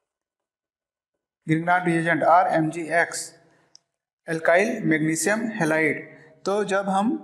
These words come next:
इसका हाइड्रोलिसिस करें, जैसे आर एम जी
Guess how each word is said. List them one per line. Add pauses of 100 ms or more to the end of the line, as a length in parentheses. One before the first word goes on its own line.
(1000)
इसका
हाइड्रोलिसिस
करें, (640)
जैसे (120)
आर (2000)
एम
जी